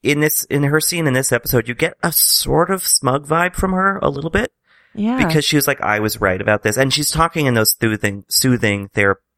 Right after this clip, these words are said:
Speaker 1: you know, pudic tones, but, um, yeah, I know, I know what you mean, and I'll be curious because those scenes from the first season with Nicole Kidman and Robert Wei-, Robin Weigert were the most electric of the whole series, I think, you know,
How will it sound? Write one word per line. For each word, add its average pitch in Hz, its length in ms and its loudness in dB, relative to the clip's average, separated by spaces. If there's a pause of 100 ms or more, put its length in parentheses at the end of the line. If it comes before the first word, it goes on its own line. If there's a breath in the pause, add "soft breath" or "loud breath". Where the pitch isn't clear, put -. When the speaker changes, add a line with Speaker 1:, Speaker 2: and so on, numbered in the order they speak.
(100)
Speaker 1:
you - 140 -18
know, 101 80 -6
pudic - 460 -2
tones, 107 600 0
but, 98 260 -2 (500 loud breath)
um, 98 520 0 (140)
yeah, 151 340 0
I 139 120 0
know, 185 320 0 (100)
I 147 100 0
know 175 160 0
what 185 200 -2
you 151 80 -6
mean, 135 160 2
and 113 80 2
I'll 107 80 -4
be 123 100 -2
curious 147 480 0
because - 260 0
those 151 280 0
scenes 135 520 -2
from 110 220 0
the 104 80 -2
first 107 340 0
season 92 520 -4
with 95 260 -2 (100)
Nicole 98 380 -2
Kidman 92 260 -2
and 90 100 -4
Robert 90 280 0
Wei-, 92 220 0
Robin 92 280 0
Weigert 90 340 0 (460 loud breath)
were 107 380 2 (140)
the 113 80 0
most 101 240 0
electric 95 400 0 (160)
of 87 160 0
the 92 80 0
whole 85 180 0
series, 82 540 0
I 87 60 -2
think, - 300 -6
you - 120 -2
know, 85 260 2